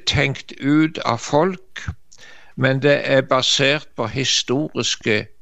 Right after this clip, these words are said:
kjensgjerninger, ting som har skjedd. Og vi kan gå tilbake på juleevangeliet, da Maria,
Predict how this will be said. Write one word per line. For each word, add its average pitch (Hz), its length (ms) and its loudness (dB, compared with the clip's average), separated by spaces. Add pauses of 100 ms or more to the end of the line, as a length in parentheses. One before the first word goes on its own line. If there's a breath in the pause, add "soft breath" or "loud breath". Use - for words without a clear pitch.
kjensgjerninger, 110 920 -2 (200)
ting 151 280 2
som - 200 -2
har 110 140 -2
skjedd. - 500 -2 (1500 loud breath)
Og 139 180 0
vi 160 60 4
kan 165 240 2
gå 170 160 6
tilbake 147 500 2
på 151 240 4
juleevangeliet, 156 1400 4
da 131 180 4
Maria, 135 840 4